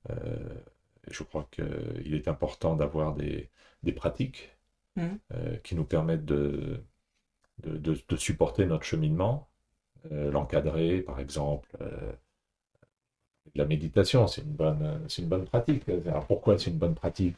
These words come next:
Speaker 1: Ça, ça nous permet de, de ralentir, ça nous permet de, de nous ouvrir au moment, euh, présent, d'être, euh, de, de, de laisser tomber la voie du jugement.
Speaker 2: Mm.
Speaker 1: C'est pas parce qu'on va commencer à léviter et,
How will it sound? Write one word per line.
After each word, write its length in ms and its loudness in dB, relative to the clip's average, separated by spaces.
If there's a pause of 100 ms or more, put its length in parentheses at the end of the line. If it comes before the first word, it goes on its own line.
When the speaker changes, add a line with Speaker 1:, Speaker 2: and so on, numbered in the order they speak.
(100)
Speaker 1:
Ça, 160 -8
ça 180 -14
nous 60 -2
permet 420 4
de, 280 0
de 100 -2
ralentir, 680 2
ça 140 -4
nous 80 -6
permet 440 -2
de, 220 -6 (420)
de 100 2
nous 240 0
ouvrir 360 2
au 40 -2
moment, 460 -2 (640)
euh, 520 -4 (120)
présent, 400 4 (140)
d'être, 380 -6
euh, 300 0
de, 280 -6 (120)
de, 60 0
de 100 0
laisser 400 2
tomber 340 2
la 100 4
voie 180 2
du 100 -2
jugement. 560 -2
Speaker 2:
Mm. 200 -2 (1600)
Speaker 1:
C'est 200 -4
pas 120 4
parce 180 -2
qu'on 100 -6
va 120 -4
commencer 380 -2
à 40 4
léviter 500 2
et, 1080 0